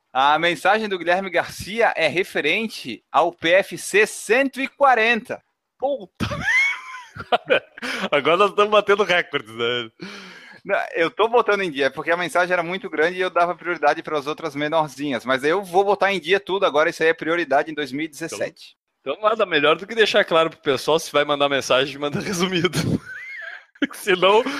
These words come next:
Speaker 2: periga ler só lá na, na edição seiscentos e trinta.
Speaker 1: É, lembrando que foi a edição Números da Corrida. Ouvindo o P F C, cheguei à conclusão de que o que mais me leva a correr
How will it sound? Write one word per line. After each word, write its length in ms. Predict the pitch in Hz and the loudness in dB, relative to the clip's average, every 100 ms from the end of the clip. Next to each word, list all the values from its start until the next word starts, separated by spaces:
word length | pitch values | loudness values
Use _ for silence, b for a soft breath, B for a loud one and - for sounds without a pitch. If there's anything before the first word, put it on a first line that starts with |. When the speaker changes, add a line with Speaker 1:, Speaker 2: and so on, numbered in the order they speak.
| 269 220 208 B B _ | -10 -12 -16 B B _
Speaker 2:
periga 400 | 190 185 233 233 | -6 -2 2 4
ler 260 | 208 226 254 | 6 6 6
só 880 | - - - - - - 254 349 359 | 0 -14 -14 -16 -12 2 6 8 8
lá 240 | 339 320 | 6 6
na, 260 | 320 285 262 | 6 6 4
na 200 | 240 226 | 2 0
edição 640 | 220 202 208 - 226 226 208 | -2 -6 -10 -4 -4 -4 -10
seiscentos 680 | - 196 180 196 202 170 | -4 -4 -2 -4 -4 -8
e 60 | 170 | -18
trinta. 580 | _ 175 180 _ 113 110 _ _ _ _ _ | _ -8 -8 _ -12 -12 _ _ _ _ _
Speaker 1:
É, 200 | - 120 | 0 2
lembrando 440 | 110 131 120 143 160 | 2 0 2 0 2
que 160 | 156 | 0
foi 220 | 151 156 | 0 2
a 20 | 151 | 0
edição 340 | 143 160 160 | 0 -4 -4
Números 600 | 156 220 233 202 151 123 | -4 0 2 2 0 -8
da 160 | 127 185 | 0 0
Corrida. 840 | - 180 143 123 135 95 92 - _ _ _ _ _ | 2 -2 -2 -2 -4 -2 -6 -6 _ _ _ _ _
Ouvindo 360 | - 139 139 226 | -6 -4 -2 -4
o 60 | 226 | 0
P 100 | 208 | 0
F 160 | 175 | 0
C, 180 | - 202 | 0 0
cheguei 320 | 202 160 165 | 2 0 0
à 40 | 185 | 0
conclusão 460 | 170 160 139 160 | -4 -8 -2 -2
de 120 | 185 | -2
que 100 | 170 | -4
o 60 | 175 | -6
que 120 | 175 | -4
mais 300 | 151 190 220 | 2 2 2
me 80 | 190 | 0
leva 240 | 170 170 | 0 2
a 20 | 170 | 0
correr 460 | 170 139 117 90 | -2 -2 -4 -6